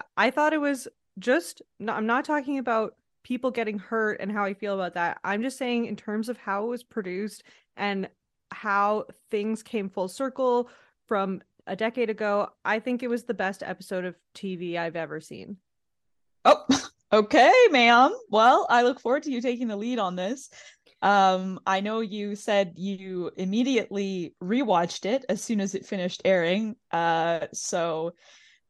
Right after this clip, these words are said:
Speaker 2: that's an interesting <laughs> perspective.
Speaker 1: Because,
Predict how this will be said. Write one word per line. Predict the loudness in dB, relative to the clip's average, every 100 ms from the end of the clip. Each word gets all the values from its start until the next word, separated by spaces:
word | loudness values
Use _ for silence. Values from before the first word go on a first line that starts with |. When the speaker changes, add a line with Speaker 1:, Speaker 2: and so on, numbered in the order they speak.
| _ _
Speaker 2:
that's | 2 2 0
an | -4
interesting | -4 -6 -8 -2 0 2
<laughs> |
perspective. | 0 -2 -2 -4 -2 -2 0 -2 -6 -6 -6 -6
Speaker 1:
Because, | -2 -2 -2